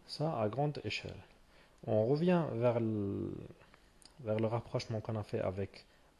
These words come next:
euh, la voiture. Donc, imaginez ça comme une voiture. Donc, il y a des éléments qui, euh, qui identifient ce module. Il y a des éléments de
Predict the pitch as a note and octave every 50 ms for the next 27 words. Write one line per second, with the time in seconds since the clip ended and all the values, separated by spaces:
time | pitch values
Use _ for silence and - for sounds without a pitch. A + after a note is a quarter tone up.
0 | - G2 F#2+ F#2 F2+ F2 F#2+ - - - C3 D#3 F#3 F#3+ - - - - - -
1 | - - - - A2 G2+ - - D#3 E3 F3 F3 E3 D#3+ D#3 D3 C3+ - F#3+ G#3+
2 | G#3+ - D#3+ C#3+ - - A#2+ A2 G2+ G2+ F#2+ F2 - - - - - - - _
3 | _ - - A#2 G2+ F#2 - - D3+ E3+ E3+ D#3+ E3+ D#3+ D3+ D#3+ D#3 D#3 D#3 D3+
4 | D3 C#3+ C#3+ C#3+ - - - - - - - - - - _ _ _ - - C#3
5 | C3+ B2+ B2 B2 A#2+ A2+ A2 G#2+ G#2+ G#2 G2+ G#2 G#2 G2+ G2+ G2+ G2+ G2+ - -
6 | - - - _ _ _ _ _ _ _ _ _ _ _ _ - - - - -
7 | - C3+ C3+ C3+ C#3+ D3 C#3+ C3 - C3 B2 - - B2+ A#2+ A2 - - - -
8 | - A2+ A2 A2 G#2 G2+ G2 F#2 G#2 B2 D#3 F3 E3+ - - - - - - -
9 | - A2 G#2+ G#2+ G#2 G#2+ A2 G#2 G#2 G2+ G2 G2 G2+ A2+ C#3 D#3 D3+ G#2+ A2 A#2+
10 | C#3 -